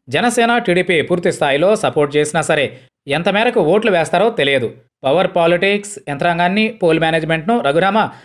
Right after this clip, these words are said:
ఎంతవరకు ఎదుర్కొంటారో లేదో తెలియదు. పైగా కేంద్రంలోని బీజేపీ పూర్తి స్థాయిలో సహకరిస్తుందా, లేక బయటకు రఘురామకృష్ణంరాజుకు సపోర్ట్ చేస్తూ అంతర్గతంగా వైసీపీకి సహకరిస్తుందా అన్నది తెలియదు. రఘురామకృష్ణంరాజు ఒకే ఒక నమ్మకాన్ని పెట్టుకున్నారు. కేంద్ర ప్రభుత్వం నుండి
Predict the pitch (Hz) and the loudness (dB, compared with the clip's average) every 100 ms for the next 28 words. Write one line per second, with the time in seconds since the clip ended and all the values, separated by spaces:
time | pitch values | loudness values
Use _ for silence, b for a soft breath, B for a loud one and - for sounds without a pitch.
0 | B - 165 226 240 202 185 196 208 202 | B -6 -2 0 0 0 -2 0 -2 0
1 | 208 196 185 180 160 147 135 120 - - | 2 2 2 2 2 0 0 -4 -12 -6
2 | 143 147 139 135 170 175 170 156 135 156 | -4 0 -2 0 -2 0 0 0 0 0
3 | 165 190 160 113 B B 214 220 180 185 | 0 0 -2 -2 B B -2 0 -2 0
4 | 165 143 135 131 151 139 - 160 240 247 | 0 0 0 0 0 -2 -4 0 -2 -2
5 | B B 190 214 220 135 151 208 226 165 | B B -2 0 0 0 0 0 0 2
6 | 110 135 185 214 202 175 185 175 160 151 | 2 0 0 0 -2 -2 0 0 0 -2
7 | 165 151 - 151 151 151 160 120 B B | -2 -2 -2 0 -2 0 0 0 B B
8 | - 147 208 190 185 180 165 135 170 185 | -6 -2 0 0 0 0 0 2 0 0
9 | 185 156 131 165 156 156 139 - 147 139 | -2 -2 0 0 -2 -2 -2 -2 -2 0
10 | 160 214 147 135 131 113 B _ _ - | 0 0 0 0 0 -2 B _ _ -6
11 | 151 233 262 247 220 214 190 180 175 139 | -2 2 2 0 -2 -2 2 2 2 0
12 | - 123 127 208 175 170 139 156 175 175 | 0 -4 0 0 0 0 -2 -2 -2 -2
13 | 147 127 131 147 120 - B _ _ - | -2 -4 -2 -2 -2 -6 B _ _ -4
14 | 160 185 160 143 160 156 156 202 | -2 0 0 0 0 0 0 0